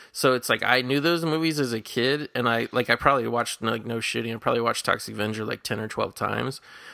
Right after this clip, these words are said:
But it was kinda just, like, like, in my head, like, you know, like, they were, like, a lower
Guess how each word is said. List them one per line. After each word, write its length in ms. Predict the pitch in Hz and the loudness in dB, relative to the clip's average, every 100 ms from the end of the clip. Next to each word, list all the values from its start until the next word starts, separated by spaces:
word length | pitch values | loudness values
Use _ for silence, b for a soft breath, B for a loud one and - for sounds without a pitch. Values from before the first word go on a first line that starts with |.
| B | B
But 140 | - 131 | 2 4
it 80 | 131 | 4
was 220 | 127 117 | 2 0
kinda 340 | - 139 131 | 2 2 2
just, 280 | 123 123 - | 2 0 2
like, 280 | 113 110 - | 0 0 -2
like, 240 | 123 117 - _ _ | -2 -2 -6 _ _
in 160 | - 143 | 0 2
my 200 | 135 120 | 4 2
head, 540 | 104 123 123 131 135 139 160 | 2 2 4 2 -2 -12 -8
like, 600 | 120 110 110 - - - b b b b b b _ - | -4 -4 -6 -10 -20 -20 b b b b b b _ -8
you 140 | 117 | -2
know, 220 | 113 104 | 2 2
like, 320 | 101 101 101 - | 2 -2 -6 -12
they 320 | - 113 123 | -6 2 4
were, 140 | 117 113 | 4 2
like, 220 | 110 110 | 0 0
a 80 | 104 | -2
lower 920 | 110 110 110 113 110 110 113 113 113 | 0 2 2 2 0 0 -2 -2 -6